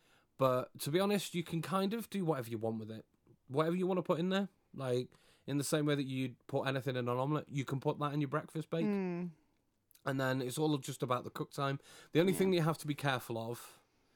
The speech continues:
Speaker 1: is if you over, over bake your breakfast bake, it all burns on, like, one side for some reason.
Speaker 2: Right. Mm-hmm.
Speaker 1: Um, 'cause it doesn't stretch all over. And then if, if, to be honest, if you really, really overbake it,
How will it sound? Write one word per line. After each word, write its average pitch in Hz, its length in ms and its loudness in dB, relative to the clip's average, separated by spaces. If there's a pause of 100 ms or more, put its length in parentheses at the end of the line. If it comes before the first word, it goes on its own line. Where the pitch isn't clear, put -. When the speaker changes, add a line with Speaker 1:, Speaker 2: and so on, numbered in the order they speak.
(380)
Speaker 1:
is 117 280 -2
if 131 240 -2
you 131 200 -4
over, 135 960 4
over 131 240 0
bake 143 400 -2 (600)
your 120 120 -2
breakfast 135 420 -2
bake, 147 240 0
it 131 40 -2
all 127 100 -2
burns 131 320 0
on, 127 100 0
like, 123 120 -4
one 131 340 0
side 139 380 -2
for 139 100 -6
some 151 180 -2
reason. 151 360 -2 (120)
Speaker 2:
Right. 175 420 -4 (440)
Mm-hmm. 175 100 -2
Speaker 1:
Um, 117 580 0
'cause 123 180 -8
it 123 120 -12
doesn't 127 280 -4
stretch - 340 -2
all 123 160 0
over. 127 280 2 (300)
And 135 180 2
then 135 340 2 (100)
if, 147 360 0
if, 143 320 -2
to - 100 -10
be 131 80 2
honest, 123 240 0
if 107 100 -4
you 120 80 -4
really, 123 240 4
really 127 300 4
overbake 110 500 -8
it, 113 180 -8